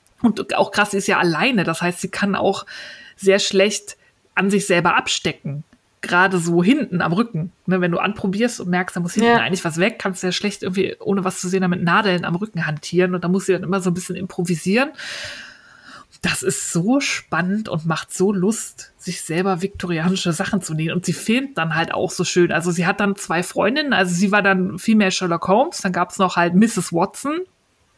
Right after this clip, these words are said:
Speaker 1: und Doktor Moriarty, auch eine Frau. Die haben sich dann halt auf so einer Kostümkon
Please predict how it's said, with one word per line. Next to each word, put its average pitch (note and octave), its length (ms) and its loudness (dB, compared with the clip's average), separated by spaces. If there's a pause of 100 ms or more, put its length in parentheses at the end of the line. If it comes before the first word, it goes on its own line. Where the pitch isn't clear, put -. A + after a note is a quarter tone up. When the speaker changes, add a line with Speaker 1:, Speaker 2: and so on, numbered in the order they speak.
(720)
Speaker 1:
und A3+ 420 4
Doktor G#3+ 320 4
Moriarty, F#3 840 4 (320)
auch F#3+ 240 4
eine - 200 0
Frau. A3+ 500 4 (260)
Die F#3 80 6
haben F#3 120 4
sich G3+ 120 -4
dann F3+ 160 2
halt F3+ 140 2
auf F#3+ 120 -4
so F#3+ 100 0
einer F3 160 0
Kostümkon G#3+ 1300 0